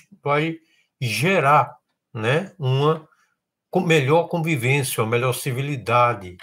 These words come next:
entre as pessoas. É, muitas das nossas postagens, quando são colocadas, as pessoas criticam. Sempre tem alguém que critica. Critica porque acha desnecessário, que é frescura,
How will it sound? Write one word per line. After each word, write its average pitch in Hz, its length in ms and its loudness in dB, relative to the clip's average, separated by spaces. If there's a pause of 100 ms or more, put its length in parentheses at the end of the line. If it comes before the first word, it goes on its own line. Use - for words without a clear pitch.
entre 117 220 -4
as - 100 -12
pessoas. - 640 -10 (760)
É, 131 560 0
muitas 196 360 2
das 143 200 2
nossas 123 360 -2
postagens, 117 920 -2
quando 101 320 -8
são 101 220 -8
colocadas, 98 840 -6 (320)
as 127 140 -4
pessoas 143 460 -2
criticam. 214 640 -8 (960)
Sempre 233 460 -6
tem 156 160 2
alguém 123 320 2
que 113 120 -6
critica. 104 680 -10 (360)
Critica 113 560 -4
porque 101 600 -6 (540)
acha 120 280 0
desnecessário, 117 1000 0
que - 120 -6
é - 80 -2
frescura, 160 960 -2